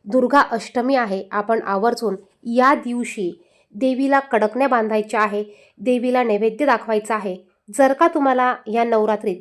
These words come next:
देवीची ओटी भरणं झालं नसेल, तर तुम्ही अष्टमीच्या दिवशी देवीची ओटी भरायची आहे. त्याचप्रमाणे आपल्याला या दिवशी कुंकुमार्चन सेवा करायची आहे. मग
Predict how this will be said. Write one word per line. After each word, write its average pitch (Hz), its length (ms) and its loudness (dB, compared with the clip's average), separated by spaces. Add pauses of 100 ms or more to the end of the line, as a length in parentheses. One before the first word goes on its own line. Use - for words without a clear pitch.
देवीची 226 460 -4
ओटी 226 240 0
भरणं 240 300 0
झालं 208 300 0
नसेल, 196 340 -4
तर - 260 -20
तुम्ही 240 260 2
अष्टमीच्या 254 560 -2
दिवशी 240 400 -4 (380)
देवीची 240 640 -2
ओटी 247 260 2
भरायची 208 420 0
आहे. 175 220 -6 (580)
त्याचप्रमाणे 254 760 8
आपल्याला 214 440 6
या 214 280 6
दिवशी 208 480 2 (380)
कुंकुमार्चन 240 760 6
सेवा 214 340 2
करायची 185 420 0
आहे. 170 160 -6 (360)
मग 262 180 6